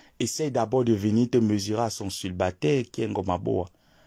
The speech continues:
À moins de vingt-quatre heures, tu as vu, entre huit heures et treize heures, je t'avais déjà mise K O. Hmm ? Entre huit heures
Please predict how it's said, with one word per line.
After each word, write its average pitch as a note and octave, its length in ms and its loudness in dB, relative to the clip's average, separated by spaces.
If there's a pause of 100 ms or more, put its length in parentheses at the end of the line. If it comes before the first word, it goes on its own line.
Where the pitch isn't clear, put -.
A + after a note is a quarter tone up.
(480)
À F#3 180 2
moins G3+ 300 2
de D#3+ 140 4
vingt-quatre B2+ 680 0
heures, A2+ 260 0
tu - 80 0
as F3+ 80 2
vu, E3 180 -2
entre E3+ 340 0
huit B2+ 380 -2
heures A#2 220 4 (960)
et C3+ 140 0
treize D3+ 440 2
heures, A2+ 220 -2 (100)
je A2+ 40 -4
t'avais A#2 260 2
déjà A#2+ 260 2
mise A2+ 380 0
K - 160 -6
O. A2 140 -6 (1400)
Hmm ? C#3 180 4 (1040)
Entre B3+ 300 2
huit F#3 300 -2
heures F3 120 8